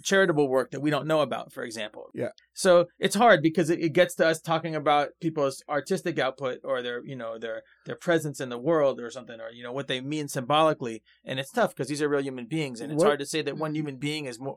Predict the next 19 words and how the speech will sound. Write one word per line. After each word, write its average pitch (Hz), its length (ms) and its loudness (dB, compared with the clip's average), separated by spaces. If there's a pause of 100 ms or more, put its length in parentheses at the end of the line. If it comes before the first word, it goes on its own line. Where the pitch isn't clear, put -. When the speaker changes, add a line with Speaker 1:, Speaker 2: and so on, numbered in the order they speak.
(140)
Speaker 1:
more 147 160 -4
or 139 60 -2
less 143 100 -2
Speaker 2:
What 208 100 2
Speaker 1:
than 254 80 2
Speaker 2:
if - 80 0
Speaker 1:
one 277 60 2
Speaker 2:
we - 20 4
sort 262 120 0
of 247 160 6
Speaker 1:
another. 202 80 -2
We - 40 -6
Speaker 2:
split - 440 0
the 180 100 2
difference 135 580 0
by 127 600 2
putting 170 240 6
her 160 100 6
Speaker 1:
I, 233 120 8